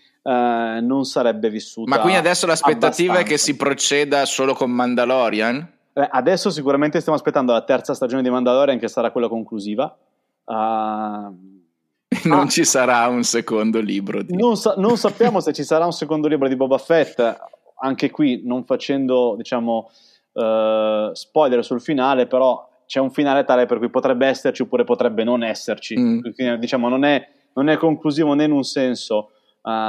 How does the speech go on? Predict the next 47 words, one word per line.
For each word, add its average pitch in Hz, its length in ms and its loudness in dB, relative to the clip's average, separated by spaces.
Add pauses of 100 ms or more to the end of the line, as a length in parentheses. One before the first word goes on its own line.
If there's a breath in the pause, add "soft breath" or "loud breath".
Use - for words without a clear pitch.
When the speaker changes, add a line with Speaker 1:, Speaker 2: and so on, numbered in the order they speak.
(300)
Speaker 1:
né 117 120 -2
nell'altro. 127 800 0 (160)
Speaker 2:
Ma 143 160 0
chi 190 160 0
ha 196 40 4
visto 190 300 0
Mandalorian 180 560 2
è 151 80 -2
costretto 151 560 0
a 151 40 2
vederlo 151 600 0
per, 127 280 0
eh, 120 260 0
seguire 117 380 -4
la 120 80 0
storia 135 400 -2
o 147 40 -4
no? 117 300 -6 (460)
Speaker 1:
Allora, 165 220 4
sicuramente 190 560 0
ci 143 80 -10
so-, 120 240 -4 (240)
ci - 100 -8
sono 190 240 0
tanti 135 260 0
riferimenti 127 460 0
a 143 60 2
Mandalorian 135 500 2
e - 80 0
serve 143 240 2
sicuramente 160 540 0
a - 20 0
chi 143 120 0
vorrà 123 200 2
vedere 120 260 2
la 113 120 2
terza 117 280 -4
stagione 117 300 -4
di 117 80 -4
Mandalorian, 113 600 0
perché - 240 -4
ci 135 40 -2
sono 180 180 -4
dei 147 100 4
pezzi 120 360 0
che 135 400 0
Speaker 2:
Mm. 123 200 2